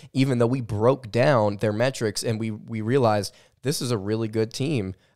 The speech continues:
efficiency-wise on the offensive end? They shoot a high clip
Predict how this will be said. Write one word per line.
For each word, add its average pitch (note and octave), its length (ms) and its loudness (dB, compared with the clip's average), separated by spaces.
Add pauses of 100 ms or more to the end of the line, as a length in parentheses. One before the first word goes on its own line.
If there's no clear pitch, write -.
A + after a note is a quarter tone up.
(140)
efficiency-wise G#2+ 880 0
on G#2 80 0
the G2+ 80 -2
offensive G#2 420 -2
end? B2 160 0
They F#2 60 -4
shoot G#2 220 -4
a G2+ 80 0
high A2 260 -2
clip A#2+ 400 2